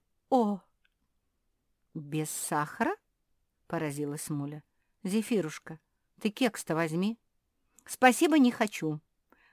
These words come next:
быстро отказалась лучшая портниха прекрасной долины. Наелась в «Стране чудес» до отвала и поняла, когда одно сладкое лопаешь, кисло делается.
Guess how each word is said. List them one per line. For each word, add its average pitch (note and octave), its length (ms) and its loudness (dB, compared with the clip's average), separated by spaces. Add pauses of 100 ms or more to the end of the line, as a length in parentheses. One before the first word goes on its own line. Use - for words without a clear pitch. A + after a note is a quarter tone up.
быстро D#3+ 460 -4
отказалась E3 680 -6
лучшая D3+ 400 -10
портниха D#3+ 520 -8
прекрасной D#3 600 -10
долины. D3+ 520 -10 (380)
Наелась A3+ 680 4
в - 60 -16
«Стране F#3+ 460 -2
чудес» G#3+ 600 -4
до E3 280 2
отвала D3 680 -6 (280)
и A3+ 80 -2
поняла, G#3 520 -2 (560)
когда F#3+ 460 2
одно F#3 240 -4
сладкое A3 680 -2
лопаешь, D3 640 -8 (440)
кисло D3+ 460 -4
делается. D3 720 -8